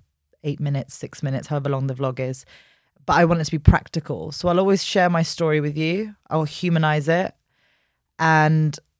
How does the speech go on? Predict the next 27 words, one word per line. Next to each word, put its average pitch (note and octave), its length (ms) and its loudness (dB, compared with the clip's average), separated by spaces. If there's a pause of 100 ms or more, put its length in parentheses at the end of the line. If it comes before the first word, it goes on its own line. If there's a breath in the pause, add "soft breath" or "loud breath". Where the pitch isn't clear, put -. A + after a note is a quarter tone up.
(120)
I E3 80 2
will F3 100 4
always E3 360 0
give D3+ 200 -2
you D#3 140 -2
some D3+ 220 -2
form D3+ 200 -2
of C3+ 180 -6
practical - 580 2
advice, C#3 440 0
whether D3 180 0
that's C#3 260 -2
learned C#3 440 -2
through C3+ 240 -6
research, C#3+ 640 -4 (120)
learned C#3 400 -2
through D3 180 -6
my C3+ 140 -2
therapist, C3+ 760 -4
learned B2+ 420 -4
through B2+ 420 -4 (880)
talking D3+ 280 2
to D3 160 -4
other D3 140 -2
people, C3+ 560 -6 (360 loud breath)
because E3 500 2 (600)
I G3 440 2